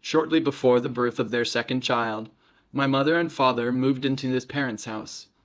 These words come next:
my grandmother's. From the very beginning, strange things began happening.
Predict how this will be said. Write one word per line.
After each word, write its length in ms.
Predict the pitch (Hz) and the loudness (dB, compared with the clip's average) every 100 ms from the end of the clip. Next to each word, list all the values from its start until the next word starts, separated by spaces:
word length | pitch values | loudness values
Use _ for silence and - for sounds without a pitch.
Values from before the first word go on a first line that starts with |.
| _ _ _ | _ _ _
my 120 | - 135 | -4 0
grandmother's. 720 | 135 123 117 110 104 - - _ _ _ _ _ _ - | 2 2 0 -4 -8 -10 -18 _ _ _ _ _ _ -12
From 160 | 113 | -6
the 100 | 110 | -2
very 320 | 107 120 131 151 | 2 4 6 6
beginning, 600 | 160 143 135 110 110 113 - | 6 6 4 2 -4 -10 -14
strange 560 | - - 131 143 143 | -8 0 2 2 0
things 360 | - 160 117 107 | 0 -2 -2 -6
began 360 | 113 113 117 120 | -4 -2 -2 -2
happening. 540 | 120 120 117 110 | -2 -2 -4 -4